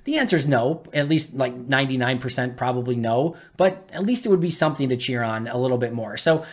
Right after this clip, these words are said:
those are four quarterbacks that I think could make some sense for Green Bay to bring in as a veteran backup. And if they are there, they're probably gonna be able to help Jordan a little bit.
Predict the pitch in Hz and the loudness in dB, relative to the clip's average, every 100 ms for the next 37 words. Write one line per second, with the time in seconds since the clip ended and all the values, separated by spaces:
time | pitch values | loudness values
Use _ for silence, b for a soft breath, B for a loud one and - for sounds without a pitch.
0 | B - 254 254 208 180 165 160 147 143 | B 0 2 2 4 4 6 4 4 2
1 | - 139 131 139 139 - 165 147 135 123 | 2 0 0 -2 -4 -2 -2 2 0 0
2 | - 131 123 131 120 - 120 127 127 117 | -2 0 0 0 -2 -4 -4 -2 0 0
3 | 113 113 B B - 127 151 147 123 127 | 0 -4 B B -8 0 2 2 2 0
4 | 123 123 117 127 127 113 110 113 117 110 | 0 0 2 2 2 0 -2 -2 -2 -4
5 | - 135 139 135 - B B 170 190 185 | -4 -2 0 0 -4 B B -2 0 2
6 | 208 190 196 175 - 160 170 170 151 147 | 4 6 4 2 2 0 2 0 0 0
7 | 139 139 131 131 127 123 123 123 123 123 | 2 0 0 0 2 2 2 2 2 0
8 | 123 - | -2 -20